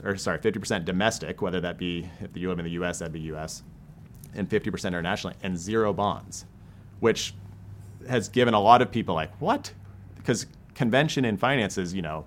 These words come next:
you need bu-, stocks and bonds, and as you get older, you want more bonds because you can't take as much risk. And if you look into the reasons for why bonds failed and why they don't make sense in a super long-term portfolio, it's inflation.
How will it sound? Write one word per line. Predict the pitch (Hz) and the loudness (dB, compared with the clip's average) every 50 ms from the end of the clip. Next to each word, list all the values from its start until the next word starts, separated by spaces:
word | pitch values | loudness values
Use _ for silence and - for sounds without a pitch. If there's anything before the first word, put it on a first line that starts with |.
| - - - - - - - - - - | -14 -20 -20 -20 -20 -20 -20 -20 -18 -6
you | - 90 92 | -2 0 2
need | 90 90 90 85 85 85 - - | 2 2 2 0 -2 -4 -6 -8
bu-, | - - | -8 -6
stocks | - - 104 95 95 90 - - | -2 0 2 2 2 2 0 -4
and | 87 92 | 0 6
bonds, | 131 143 139 139 135 131 123 101 | 8 8 10 10 8 6 6 4
and | 107 98 | 2 2
as | 98 98 95 90 98 | 2 2 0 0 -2
you | 90 | -4
get | 85 90 | -2 0
older, | 92 113 117 110 117 113 | 2 2 2 4 2 2
you | 110 101 95 87 | 2 0 0 0
want | 87 82 80 | -2 -2 -2
more | 85 82 76 | -4 -4 -2
bonds | 73 110 107 107 107 107 98 | 0 2 2 2 2 0 0
because | 82 92 80 92 82 80 | -4 -6 -6 -6 -6 -6
you | 85 | -8
can't | 82 - 87 80 - | -8 -8 -8 -8 -8
take | - 85 78 | -8 -8 -6
as | 85 78 | -6 -8
much | 82 80 - - 110 | -8 -8 -8 -4 0
risk. | 120 127 120 110 - - - - - - - - - - - - - - | 2 2 2 0 -2 -8 -14 -18 -20 -20 -20 -20 -20 -20 -20 -20 -14 -6
And | - 117 113 | -2 2 2
if | 113 113 113 | 2 2 2
you | 113 113 | 0 2
look | 107 135 151 151 131 | 4 4 4 4 4
into | 131 131 135 135 - 131 120 113 110 107 104 101 98 104 - 92 | 2 2 2 2 2 2 2 4 4 2 0 0 -2 -6 -4 0
the | 95 104 | 0 2
reasons | 92 85 98 110 117 131 131 139 131 120 113 - | 2 2 0 0 0 2 2 2 2 0 0 0
for | - 107 95 | 0 0 0
why | 87 85 92 95 98 104 110 110 107 107 107 104 95 98 - - - | 2 2 4 6 6 6 6 6 4 2 2 0 -2 -6 -10 -12 -12
bonds | 85 - 92 95 101 104 101 92 - | -4 0 2 2 4 2 2 0 -2
failed | - 104 101 113 110 92 82 85 | -2 0 2 2 2 0 0 -2
and | 82 | -2
why | 82 85 92 98 92 | 0 0 0 0 0
they | 98 95 87 78 - - - - - | 0 -2 -2 -4 -8 -14 -18 -12 -6
don't | - 104 101 92 | -2 -2 -2 -2
make | 101 98 90 - | -2 -4 -4 -4
sense | - 107 98 98 95 - | -4 -4 -4 -4 -4 -4
in | 92 | -4
a | 87 82 | -4 -4
super | - 104 92 - 90 | -4 -6 -6 -4 -2
long-term | 90 87 85 - - 80 71 | -2 -4 -4 -6 -8 -10 -10
portfolio, | - 92 87 80 90 123 143 147 107 95 82 | -10 -10 -10 -4 0 2 2 2 2 0 -2
it's | 82 82 - 90 | -4 -6 -6 -8
inflation. | 85 80 - 120 127 135 - - - - - | -8 -6 -4 -4 -4 -4 -4 -8 -10 -12 -14